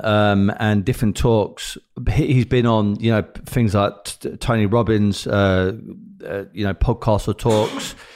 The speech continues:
He sat down with, you know, some, some amazing people. Grant Cardone's also interviewed him. And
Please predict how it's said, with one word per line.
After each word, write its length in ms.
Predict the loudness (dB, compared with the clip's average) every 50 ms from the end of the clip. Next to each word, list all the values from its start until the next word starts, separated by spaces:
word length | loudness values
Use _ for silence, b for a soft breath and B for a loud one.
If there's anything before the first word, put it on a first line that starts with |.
| B B B B
He 200 | -4 0 0 0
sat 320 | 2 2 0 -2 -2 -2 -2
down 280 | 0 0 2 2 2
with, 540 | 2 2 2 2 0 -2 -4 -10 -18 -18 -8 -4
you 120 | 0 0
know, 180 | 2 2 2 0
some, 300 | 0 0 0 0 0 0
some 180 | 0 0 2
amazing 460 | 2 4 2 2 0 0 -2 -2 -2
people. 440 | 0 0 0 0 0 -2 -2 -2 -2
Grant 380 | 0 0 0 2 2 0 -2 -2
Cardone's 480 | -2 -2 -2 0 0 0 2 2 0
also 300 | 0 -2 -2 -2 0 0
interviewed 480 | 2 2 0 0 -2 0 0 0 2 2
him. 200 | 2 2 2 0 0
And 340 | 0 0 2 2 2 0 -2